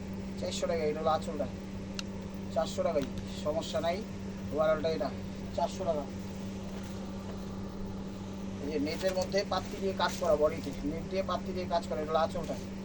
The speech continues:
এই যে বাসটাতে ময়লা আছে, এই ভাঁজটাতে পুরাটাই ময়লা আছে, ঠিক আছে? চারশো টাকা। বেশ আঙুর টাইপের কালার, পুরো বডিতে পাত্তি দিয়ে কাজ করা।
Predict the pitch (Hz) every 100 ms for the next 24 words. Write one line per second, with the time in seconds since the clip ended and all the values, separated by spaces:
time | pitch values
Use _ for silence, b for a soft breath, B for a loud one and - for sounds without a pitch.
0 | - 156 175 170 - 175 170 175 180 160
1 | - - - - - - - - - 165
2 | 180 190 185 190 196 190 175 170 170 160
3 | 147 - 202 233 190 - - - - -
4 | - 190 170 - 175 208 - - - -
5 | - 190 190 190 190 190 175 160 165 147
6 | 151 190 190 180 185 190 190 196 190 196
7 | 190 175 - 143